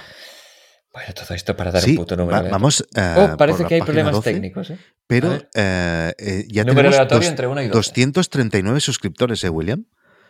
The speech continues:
Speaker 2: Eh, pronto tendremos que sumar.
Speaker 1: Ah, no, ya sé qué es lo que pasa, espérate.
Speaker 2: Que no tienes internet.
Speaker 1: Ah, no, se lo puedo pedir a, no, pero no se va a oír, espera. No, que
Speaker 2: Si
Speaker 1: me he
Speaker 2: quieres,
Speaker 1: puesto
Speaker 2: lo hago
Speaker 1: mo-,
Speaker 2: yo, ¿eh?
Speaker 1: no, no, no,
Speaker 2: Se lo
Speaker 1: no,
Speaker 2: hago
Speaker 1: lo
Speaker 2: yo.
Speaker 1: hago, no, no, no, no, lo hago yo. Lo hacemos desde Islandia. Esto va
Speaker 2: Venga,
Speaker 1: así.
Speaker 2: venga,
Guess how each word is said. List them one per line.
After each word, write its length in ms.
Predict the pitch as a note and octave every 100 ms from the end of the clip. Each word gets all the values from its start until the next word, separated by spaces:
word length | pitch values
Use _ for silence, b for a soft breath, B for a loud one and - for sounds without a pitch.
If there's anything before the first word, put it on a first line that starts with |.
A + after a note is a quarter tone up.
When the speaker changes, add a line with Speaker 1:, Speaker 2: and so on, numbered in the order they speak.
| b b b -
Speaker 2:
Eh, 140 | F#2
pronto 680 | - G2 G2 B2+ G#2+ F#2+ F2+
tendremos 360 | F2+ F#2 F#2+ -
que 200 | F#2 E2+
sumar. 240 | F#2+ E2+
Speaker 1:
Ah, 220 | E2 D#2 D#2 F#2+
no, 220 | D3+ E3+ B2
ya 160 | D3+
sé 160 | - D#3
qué 100 | D#3
es 80 | C#3
lo 100 | C3
que 100 | B2
pasa, 280 | F#2+ -
espérate. 420 | F#2 - B2 F2 F2
Speaker 2:
Que 80 | G2+
no 100 | G#2+
tienes 240 | A2+ -
internet. 420 | A2 A2 G#2 G#2
Speaker 1:
Ah, 60 | F#3+
no, 240 | G3 C#3
se 140 | - D3
lo 100 | B2+
puedo 140 | F#3
pedir 240 | G3 E3 D3
a, 60 | -
no, 160 | B2
pero 140 | G#2 G#2
no 120 | G#2+
se 100 | A2+
va 100 | G2+
a 40 |
oír, 160 | E2 D#2+
espera. 320 | - F2+ F#2 B
No, 200 | C#3+ D#3+
que 80 | C3+
Speaker 2:
Si 40 | C#3+
Speaker 1:
me 60 |
he 40 | A2+
Speaker 2:
quieres, 120 | C3+
Speaker 1:
puesto 160 | E3+
Speaker 2:
lo 60 | E3
hago 100 | -
Speaker 1:
mo-, 60 | -
Speaker 2:
yo, 0 |
¿eh? 140 | - -
Speaker 1:
no, 140 | D#3 G#3
no, 100 | G#3+
no, 80 |
Speaker 2:
Se 60 | G#3
lo 60 | D3
Speaker 1:
no, 40 |
Speaker 2:
hago 80 | B2+
Speaker 1:
lo 60 |
Speaker 2:
yo. 60 | B2
Speaker 1:
hago, 220 | C3 - D#3
no, 120 | A3+
no, 120 | C4
no, 120 | C4
no, 200 | B3+ B3
lo 100 | G3+
hago 120 | F#3+
yo. 100 | E3+
Lo 140 | - A#2+
hacemos 280 | - D#3 D#3
desde 240 | D3+ C#3+
Islandia. 480 | A2 G2 F2 D#2 -
Esto 200 | A2+ C3+
va 60 | B2+
Speaker 2:
Venga, 200 | D2+ -
Speaker 1:
así. 120 | -
Speaker 2:
venga, 180 | -